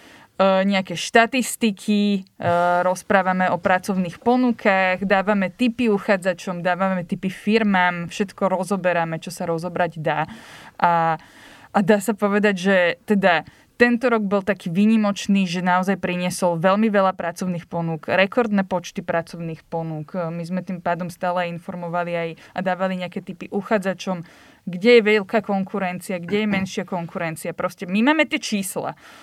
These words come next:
A preto sme sa rozhodli, že, že my tie čísla chceme spájať aj s odborníkmi a dávať možno, že také väčšie rady z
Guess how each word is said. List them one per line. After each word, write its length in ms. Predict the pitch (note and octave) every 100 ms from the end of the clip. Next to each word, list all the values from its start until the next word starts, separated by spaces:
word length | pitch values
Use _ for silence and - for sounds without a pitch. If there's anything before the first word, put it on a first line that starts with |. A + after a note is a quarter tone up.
| -
A 80 | E3
preto 320 | G#3+ A3+ A#3+
sme 160 | A#3+ A3+
sa 160 | A#3
rozhodli, 480 | F#3+ G3 G#3+ G#3 G#3
že, 320 | F#3+ F#3 F3+ - _ _ _ _ _
že 160 | F3+
my 160 | A3 A3+
tie 160 | B3 A#3+
čísla 320 | A3+ G#3 A#3
chceme 240 | - G#3+
spájať 560 | G#3 - G3 G#3+ G#3 G#3+
aj 40 | F#3+
s 80 |
odborníkmi 720 | - F3+ F#3+ A3 G#3+ G3+ - G#3+
a 80 |
dávať 320 | F#3 F#3 G3+ G3
možno, 160 | F#3
že 160 | G3 F#3+
také 240 | G3 A3
väčšie 560 | F#3 F#3+ F#3+ - A3+ F3+
rady 320 | F3+ G3+ G3
z 160 | -